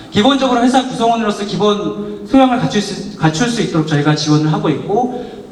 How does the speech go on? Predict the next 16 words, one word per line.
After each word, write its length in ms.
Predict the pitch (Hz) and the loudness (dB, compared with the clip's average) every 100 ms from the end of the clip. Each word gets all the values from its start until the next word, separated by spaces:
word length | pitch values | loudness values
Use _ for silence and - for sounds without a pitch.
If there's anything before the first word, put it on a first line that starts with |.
| - - | -20 -10
더불어서 380 | - 180 220 214 | -4 -2 -2 -2
현업에서 460 | 208 294 294 262 - | 0 2 2 0 -2
바로 260 | - 214 | 0 0
활용할 300 | 226 247 233 | 0 0 0
수 140 | 214 202 | -2 -4
있는 320 | 180 170 156 | -2 0 0
그런, 480 | 151 143 135 127 127 | 0 0 0 -4 -4
어, 120 | - | -2
실무적인 1040 | - 311 302 294 262 220 196 165 135 - - - - | 4 6 6 4 2 -2 0 0 0 -4 -12 -16 -8
직무 340 | - 165 202 208 | -2 0 2 2
교육을 420 | 190 170 165 156 | 2 2 2 2
제공하는 440 | 156 147 165 - | 2 0 0 -2
것이 280 | - 139 185 | -2 -2 -2
에스케이 380 | 143 - 165 156 | -4 -2 0 0
고용대행들의 580 | 139 143 147 131 139 151 | 0 0 0 0 0 0
목적입니다. 520 | 117 - - - | 0 0 -2 -2